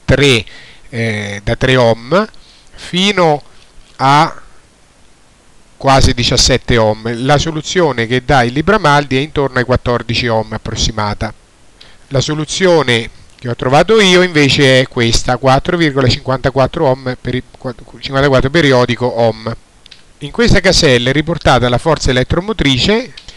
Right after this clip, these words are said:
F calcolata con la formula, la legge di Ohm generalizzata del primo circuito, quindi mettendo in serie tutte e tre le resistenze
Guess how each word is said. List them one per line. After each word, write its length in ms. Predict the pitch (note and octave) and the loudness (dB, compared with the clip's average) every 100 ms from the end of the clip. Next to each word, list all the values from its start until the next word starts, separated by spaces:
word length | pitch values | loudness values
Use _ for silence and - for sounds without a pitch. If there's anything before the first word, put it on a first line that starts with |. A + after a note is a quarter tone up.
| - _ | -20 _
F 640 | - D3 C3 - - G#3 G3 | 0 2 2 -2 2 2 2
calcolata 960 | - D3+ D#3 A3 G#3 D3 C#3+ E3+ F3 E3 | 0 0 2 2 4 4 4 4 2 0
con 380 | - C#3 C3+ B2+ | -6 -4 -2 -2
la 120 | D3+ | -2
formula, 680 | - D3+ C#3+ C#3+ C#3 C3 B2+ - - - - - | -2 0 0 0 0 0 0 -8 -20 -20 -20 -10
la 80 | A#2+ | -4
legge 260 | B2 C3 B2+ | -2 -2 0
di 80 | C3 | 0
Ohm 220 | B2+ A#2+ | 0 -2
generalizzata 1040 | B2+ B2 B2+ C#3 D#3+ C3 C#3+ D3 D3 C#3 | -4 -2 -2 -2 -2 0 2 2 2 0
del 200 | B2+ B2 | 0 -4
primo 240 | B2+ B2 | -2 -4
circuito, 640 | A#2+ A#2+ - A2+ G#2+ A2 A2 - - - - | -4 -6 -6 -8 -6 -6 -8 -18 -20 -20 -12
quindi 200 | D3 C3 | -6 -4
mettendo 400 | B2 - C#3 B2 | -2 0 0 0
in 80 | D#3+ | -4
serie 460 | - D#3 D3+ D#3+ C#3 | 0 2 4 2 0
tutte 240 | C3 D#3 | -2 -2
e 60 | - | -2
tre 200 | B2 A#2 | 0 0
le 140 | A#2 | 0
resistenze 920 | - - A#2+ - A#2 G#2+ - - G#3 | 0 0 -2 -2 -2 -2 -4 0 0